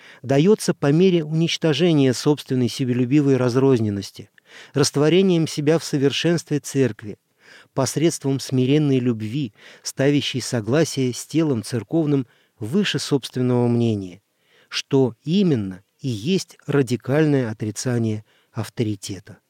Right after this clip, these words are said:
Одно лишь помышление о приписании себе такого авторитета, кем бы то ни было, над совестью и верою других. Заметьте, мы все время говорим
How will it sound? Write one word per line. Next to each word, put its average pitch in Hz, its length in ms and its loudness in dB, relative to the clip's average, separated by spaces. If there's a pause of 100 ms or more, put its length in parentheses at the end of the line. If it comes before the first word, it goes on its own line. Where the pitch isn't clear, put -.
(1200)
Одно 147 280 2
лишь 190 220 0
помышление 151 960 2
о 127 100 -6
приписании 139 680 0
себе 120 320 -4
такого 139 460 2
авторитета, 123 680 -2
кем 143 300 2
бы 131 60 2
то 127 120 -2
ни 143 200 2
было, 107 280 -2 (120)
над 117 200 -4
совестью 156 600 -2
и 120 60 -4
верою 131 420 2
других. 151 460 -2 (380)
Заметьте, 113 520 -2
мы 101 120 -8
все 135 200 -4
время 151 320 2
говорим 135 420 -2